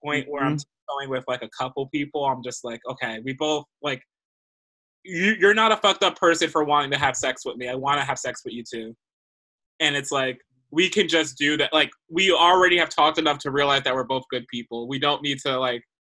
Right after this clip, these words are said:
Speaker 1: the vetting process doesn't need to go on for this long for us to get there.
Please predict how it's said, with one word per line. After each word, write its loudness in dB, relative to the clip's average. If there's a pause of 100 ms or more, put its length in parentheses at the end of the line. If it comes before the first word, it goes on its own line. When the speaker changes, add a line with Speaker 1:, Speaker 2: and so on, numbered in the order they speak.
(600)
Speaker 1:
the 4
vetting 4
process 4
doesn't -2
need -4
to 0
go 0
on 2
for -6
this -8
long -4 (1080)
for 4
us 2
to -10
get -2
there. -10